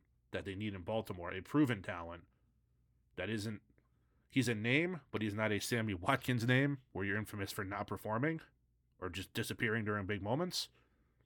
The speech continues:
I think he'd be great with a guy, not only, not only with a guy like Lamar Jackson, but he could also teach some of those younger guys some positive things to do to improve their gameplay.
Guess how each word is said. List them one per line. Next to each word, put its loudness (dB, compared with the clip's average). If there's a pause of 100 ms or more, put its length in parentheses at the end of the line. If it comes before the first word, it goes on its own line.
(720)
I -6
think -4
he'd -4
be -6
great 2
with -2
a -4
guy, -2 (520)
not 4
only, 2
not 2
only 4
with 2
a 2
guy 4
like 2
Lamar -2
Jackson, -4
but -10
he -8
could -4
also -2
teach -4
some -4
of -6
those -4
younger -4
guys -4 (320)
some -10
positive 0
things -6
to -10
do -4
to -6
improve -6
their -6
gameplay. -6